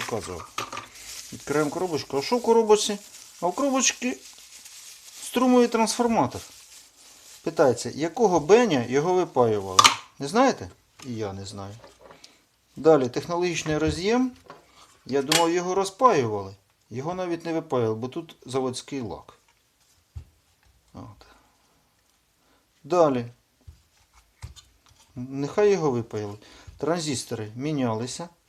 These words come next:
Які транзистори, не знаю. Подивлюся, то що таке. Така справа. Вертаємося до транзистори. Перевірив, нормальні. Ї-, їх замінили. Вертаємося до діодів.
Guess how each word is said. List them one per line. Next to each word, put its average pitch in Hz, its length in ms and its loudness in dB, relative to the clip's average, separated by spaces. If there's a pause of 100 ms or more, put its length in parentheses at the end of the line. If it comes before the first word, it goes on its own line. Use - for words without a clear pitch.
(460)
Які 160 220 -4
транзистори, 123 600 -4
не 123 140 -4
знаю. 196 420 0 (840)
Подивлюся, 131 520 -4
то 113 220 -8
що - 140 -6
таке. 269 440 -6 (580)
Така 160 280 -2
справа. 147 480 -4 (880)
Вертаємося 160 640 -4
до 139 340 -2 (180)
транзистори. 135 520 -2
Перевірив, 208 560 0
нормальні. 135 540 -2 (440)
Ї-, 123 240 -6
їх 127 120 -8
замінили. 110 420 -8 (460)
Вертаємося 185 540 -2
до 139 320 0 (380)
діодів. 123 640 -2